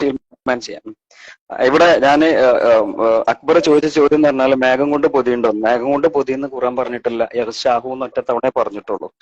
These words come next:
പിന്നെ ബാക്കി പറഞ്ഞ മേ-, ബാക്കി പറഞ്ഞ മൗജും പിന്നെ പറഞ്ഞ സഹാബും ഒക്കെ അതിന്റെ മുകളിലുള്ള ബാക്കി കാര്യങ്ങളാണ്. അപ്പം ഞാൻ വീ-, വീണ്ടും പറഞ്ഞു, പൊതിയാന്ന് പറഞ്ഞാൽ അത് സർഫസ് ആയിരിക്കണം.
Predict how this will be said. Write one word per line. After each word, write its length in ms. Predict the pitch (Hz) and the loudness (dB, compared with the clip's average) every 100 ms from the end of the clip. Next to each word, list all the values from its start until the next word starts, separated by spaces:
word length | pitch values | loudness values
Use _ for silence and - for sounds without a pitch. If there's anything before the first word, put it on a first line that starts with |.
| - - | -20 -6
പിന്നെ 160 | 131 151 | -2 2
ബാക്കി 340 | 143 135 139 | 2 2 0
പറഞ്ഞ 300 | 160 143 139 | -2 -2 0
മേ-, 220 | 143 139 120 | 0 0 2
ബാക്കി 340 | 120 120 151 | 0 0 -4
പറഞ്ഞ 300 | - 143 147 | -2 -2 0
മൗജും 580 | 147 135 127 139 190 233 _ _ _ - | 0 -2 -2 -4 -6 -10 _ _ _ -4
പിന്നെ 200 | 139 147 | -2 2
പറഞ്ഞ 260 | 147 143 | 2 0
സഹാബും 460 | 139 127 131 131 143 | -2 -2 0 0 0
ഒക്കെ 140 | 143 | 0
അതിന്റെ 280 | 127 127 139 | -2 -2 -6
മുകളിലുള്ള 420 | 135 123 127 135 | -6 -4 -2 -2
ബാക്കി 340 | 123 117 - - | -2 -4 -8 -8
കാര്യങ്ങളാണ്. 580 | 123 110 110 82 - _ _ - - - - | -4 -4 -6 -10 -10 _ _ -20 -20 -10 -6
അപ്പം 240 | 117 139 143 139 | -2 -2 -4 -6
ഞാൻ 260 | 123 131 151 | -4 -2 0
വീ-, 160 | 143 123 | 0 0
വീണ്ടും 320 | 131 135 151 | 0 0 0
പറഞ്ഞു, 340 | 139 117 107 _ 113 | 0 -2 -6 _ _
പൊതിയാന്ന് 420 | 120 110 135 160 170 | 0 2 2 2 0
പറഞ്ഞാൽ 320 | 143 131 127 | 0 0 -2
അത് 260 | 120 120 | -4 -6
സർഫസ് 480 | 120 123 110 110 120 | -6 -6 -8 -14 -10
ആയിരിക്കണം. 400 | 107 98 101 90 | -10 -10 -12 -14